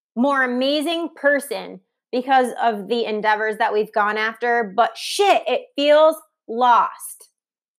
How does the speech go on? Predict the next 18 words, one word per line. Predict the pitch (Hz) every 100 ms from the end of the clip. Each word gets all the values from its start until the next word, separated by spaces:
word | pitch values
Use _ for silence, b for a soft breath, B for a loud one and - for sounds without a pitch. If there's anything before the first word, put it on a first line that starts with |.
| _ _ _ _ _ _ _ _ _ _ _ -
Does | 247 -
anyone | 294 381 381
ever | 370 320
feel | 294 - 262 285
this | 320 330
way? | 339 320 330
Please | 330 330
tell | - 330
me | 302 277
I'm | 254
not | 240 220 185
alone. | 170 - - _ _ _ _ _ _ _ _ _ _ _ _ _ _ _ _ _ _ _ _ _ _ _ _ _ _ _ _ _ _ _ _ _
So | - 294 240
we | 214 269
have | 320 415 440 466
developed | 330 233 233 247 247 214
a |
system | 214 - - 294 294 330 330 330